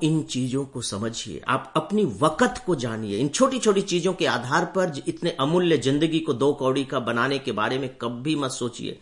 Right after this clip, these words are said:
बहुत मूल्यवान है, और ये जिंदगी पता नहीं अगले जन्म में हम क्या होंगे, क्या नहीं होंगे, और ये प्रकृति ने हमको दी है, कितनी बड़ी कृपा उसने हम पर की है,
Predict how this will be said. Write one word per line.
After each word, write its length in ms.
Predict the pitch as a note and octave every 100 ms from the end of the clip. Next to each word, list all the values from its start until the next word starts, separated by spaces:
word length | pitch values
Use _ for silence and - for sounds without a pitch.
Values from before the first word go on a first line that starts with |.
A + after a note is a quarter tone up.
| - - - G#2
बहुत 480 | A#2+ C#3 E3 D#3+ -
मूल्यवान 540 | B2 B2 A#2+ A2+ A#2+
है, 200 | A#2+ A#2
और 280 | A2+ A2 - A#2+
ये 100 | G2+
जिंदगी 560 | A2+ A#2+ A2+ B2 C3 - - - -
पता 240 | C#3 D3 C#3+
नहीं 200 | C#3 B2+
अगले 300 | B2 B2 A#2+
जन्म 380 | A2 A#2+ B2+
में 120 | A#2+ A#2
हम 140 | A#2
क्या 240 | - A#2
होंगे, 360 | A#2 A#2 A#2+ A#2
क्या 260 | A2 A#2 A#2
नहीं 160 | A#2
होंगे, 340 | G#2+ A2 G#2+ G#2
और 220 | B2 G2+
ये 200 | A2 C3
प्रकृति 540 | C3+ A2+ - B2+ -
ने 180 | A#2 A#2+
हमको 460 | G#2 A2+ G#2+ A#2+ G#2+
दी 280 | A2+ A#2
है, 100 | A2+
कितनी 360 | G#2 C3+ C#3+ D3+
बड़ी 340 | F#2+ A2+ C3+
कृपा 320 | C3+ A#2+ - A#2
उसने 300 | A2 - A#2
हम 160 | A#2
पर 180 | A2+ G#2+
की 220 | - G#2+
है, 180 | G2+